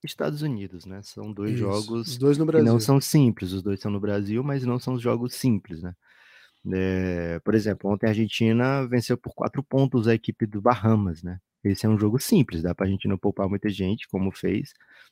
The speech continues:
Speaker 1: e vencer. Ainda passou mais sufoco do que deveria, né? Mas, enfim, conseguiu a vitória. A Argentina tá em quarto no grupo, viu, Guilherme? Só que como partici-, passam três mais um, o melhor quarto,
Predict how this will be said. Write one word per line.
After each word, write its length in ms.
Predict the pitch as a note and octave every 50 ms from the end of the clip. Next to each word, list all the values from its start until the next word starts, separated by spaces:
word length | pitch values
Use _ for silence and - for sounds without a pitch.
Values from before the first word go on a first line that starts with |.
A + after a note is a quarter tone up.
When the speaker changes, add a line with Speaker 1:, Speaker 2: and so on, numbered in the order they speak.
| _ _ -
Speaker 1:
e 100 | G2 F#2+
vencer. 600 | F#2 G#2+ A2 A#2 A2+ - - G#2+ G2+ A2 C3 - _ _ _ _ _ _ _ _ _ _ _ _ _ _ _ _ _ - -
Ainda 140 | - - F#2
passou 260 | - G2+ - - G#2
mais 180 | G#2 G#2 G2+ -
sufoco 420 | A2+ G2+ - - G#2 F#2+ - G#2+
do 100 | G2+ G2+
que 180 | - - G2+ F#2+
deveria, 540 | F#2+ G2 F#2 G2 G2+ F#2 G2 G2+ A2+ A2+
né? 140 | F#2+ F#2 F#2+
Mas, 380 | G2+ F#2+ F2+ F2 E2+ E2 - - -
enfim, 380 | - F#2+ F#2 - - - F#2+ F2+
conseguiu 400 | - G2+ F#2 - G2+ F#2 G2+ G2+
a 60 | G2
vitória. 500 | G2 G2 - G#2+ G2+ G#2 G#2+ A2+ A2+ - - - - - - - - - - -
A 60 | A2
Argentina 360 | A2 A2+ A2+ - - B2 C3
tá 120 | - C#3 D3
em 60 | D3+
quarto 380 | - - D#3+ D#3+ D3 D3 E3
no 120 | D#3 D#3 D#3
grupo, 260 | D3 C#3+ C#3+ C#3+ B2+
viu, 140 | A#2 B2 B2+
Guilherme? 460 | A#2 B2+ A2+ G#2 F#2+ F2 F2 F2 E2
Só 240 | - - A2+ A2+ A2+
que 160 | - - A2
como 320 | - - B2 B2+ C3 B2
partici-, 380 | - - A#2 G#2 - - - - _ _
passam 420 | - A2+ G2+ F#2 - - F#2+ F2 E2+ _
três 440 | - C3+ D3 D#3 D#3+ E3+ D#3 - -
mais 400 | - G#2+ G2+ G2 F#2 F2+ F2+ G2 B2
um, 260 | D#3 D3+ B2+ F#2+ D#2 _ _ _ _ _ -
o 60 | G2
melhor 280 | G2+ G#2 F#2+ G#2+ A#2+ -
quarto, 720 | - - - A#2+ B2+ C#3 - - - - - F2 D2+